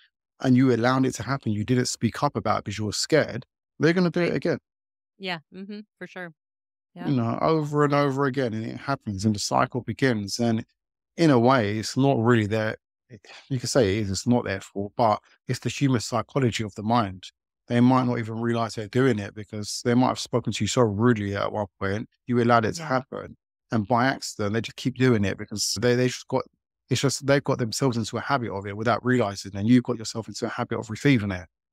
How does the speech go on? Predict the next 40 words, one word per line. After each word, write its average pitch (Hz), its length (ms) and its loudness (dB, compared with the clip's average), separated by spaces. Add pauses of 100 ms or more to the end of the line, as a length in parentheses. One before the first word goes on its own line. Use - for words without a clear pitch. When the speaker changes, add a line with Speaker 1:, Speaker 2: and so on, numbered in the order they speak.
(320)
Speaker 2:
Right. 175 80 -10
Speaker 1:
So 110 720 2 (280)
it's 135 180 2
very 131 260 4
important 120 480 -2
to - 140 -4
know 117 140 2
yourself 107 640 -2
and 104 220 -4
set - 280 0
boundaries 120 460 -4
for - 120 -8
yourself. 92 460 -2 (360)
Speaker 2:
I 214 60 -10
was 214 80 -8
just 233 140 -2
gonna 113 180 4
say 104 120 2
Speaker 1:
Um, 101 40 -6
Speaker 2:
boundaries. 214 540 -4
Yeah, 202 160 -4
exactly. 202 480 -6
You 175 40 -12
need 190 180 -10
to 202 140 -8 (360)
know 190 420 -6
and 233 100 -4
enforce 190 440 -8
your 220 80 -6
boundaries. 247 600 -8 (520)
Speaker 1:
Mm, 123 440 6
and 131 160 8
in 143 100 6
sexual - 360 0
equini-, 131 480 2 (180)
equanimity, 127 920 2 (420)
Malik 123 380 4 (140)
gives 123 440 2
Zayn 120 300 0
twenty-five 131 800 -6